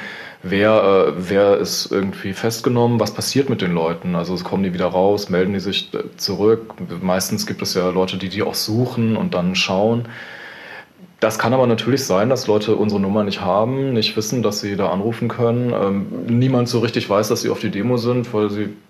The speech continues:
vielleicht gerade da so sehr spontan hingegangen sind oder so und halt erstmal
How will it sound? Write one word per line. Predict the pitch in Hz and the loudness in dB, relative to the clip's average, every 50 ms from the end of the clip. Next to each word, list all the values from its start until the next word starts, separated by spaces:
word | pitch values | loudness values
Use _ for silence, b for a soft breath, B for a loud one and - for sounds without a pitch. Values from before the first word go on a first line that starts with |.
| _ _ | _ _
vielleicht | - - 98 101 104 104 | -6 -4 -2 -2 -2 -2
gerade | - 104 104 107 110 107 | 0 2 2 4 4 4
da | 107 104 104 101 | 4 4 4 2
so | 101 104 | 0 -2
sehr | 101 107 107 110 | 0 0 0 0
spontan | - - 120 113 110 120 135 147 | 0 -2 -2 0 2 2 2 2
hingegangen | 156 151 139 131 120 113 117 113 113 110 | 2 0 0 0 0 2 2 2 0 0
sind | 101 107 104 107 | -2 -2 -4 -4
oder | 107 92 98 95 | -4 -2 -2 -2
so | 92 90 92 92 92 92 | -2 -2 -2 -2 0 0
und | 95 95 92 - | 0 -2 -2 0
halt | 107 104 104 101 - | 0 0 0 0 0
erstmal | - - - - 117 113 113 113 110 110 110 | -4 -4 -4 -2 0 2 4 4 2 2 0